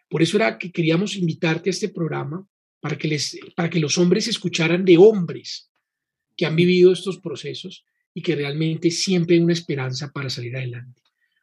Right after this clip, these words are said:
Yo me imagino que cuando en todas las charlas que tuviste con Tomás, encontraste el tu ikigai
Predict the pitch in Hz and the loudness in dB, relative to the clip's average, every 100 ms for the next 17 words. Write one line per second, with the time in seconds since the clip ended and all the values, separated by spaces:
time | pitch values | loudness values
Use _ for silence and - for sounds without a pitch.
0 | _ _ _ _ 165 233 277 202 226 170 | _ _ _ _ 4 6 4 2 2 2
1 | 165 165 170 147 143 - 143 165 202 220 | 2 -2 -2 -2 -4 -8 -6 0 0 0
2 | - 175 180 - 180 147 131 - 175 170 | 0 2 2 0 -6 -4 -6 -6 -4 -4
3 | 156 131 113 - _ _ _ _ _ _ | -4 -8 -10 -14 _ _ _ _ _ _
4 | _ _ _ _ _ _ _ _ _ _ | _ _ _ _ _ _ _ _ _ _
5 | 180 165 151 170 170 214 196 - 196 - | 0 0 2 2 2 2 2 2 -2 -2
6 | 165 170 165 151 165 | 2 4 4 2 -4